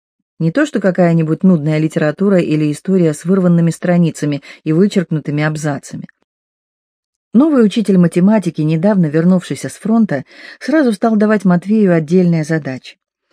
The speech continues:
Было ужасно интересно, хотя и нелегко. И пацаны смеялись и дразнили профессором. Но в старших классах смеяться перестали, даже списывать не просили.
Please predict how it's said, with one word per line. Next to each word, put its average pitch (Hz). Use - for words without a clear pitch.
Было 220
ужасно 220
интересно, 208
хотя 175
и 208
нелегко. 208
И 180
пацаны 180
смеялись 180
и 175
дразнили 156
профессором. -
Но 330
в 254
старших 208
классах 208
смеяться 180
перестали, 202
даже 190
списывать 175
не 165
просили. 156